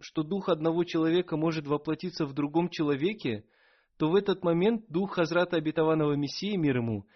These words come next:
словно воплотился в его обетованного сына, да будет доволен им Аллах. И это событие явно свидетельствовало о том,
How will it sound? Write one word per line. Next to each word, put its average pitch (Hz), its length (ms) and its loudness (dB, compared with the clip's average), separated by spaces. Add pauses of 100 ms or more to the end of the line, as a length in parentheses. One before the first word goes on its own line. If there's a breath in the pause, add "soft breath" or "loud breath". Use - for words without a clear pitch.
(220 soft breath)
словно 185 420 2
воплотился 185 720 0
в 143 60 -4
его 156 260 2
обетованного 143 600 2
сына, 123 500 -2
да 117 140 -4
будет 135 260 -4
доволен 117 380 -2
им 104 160 -2
Аллах. 98 360 -4 (1600)
И 156 140 0
это 196 240 4
событие 185 540 0
явно 175 420 2
свидетельствовало 147 920 -2
о 127 40 0
том, 180 340 0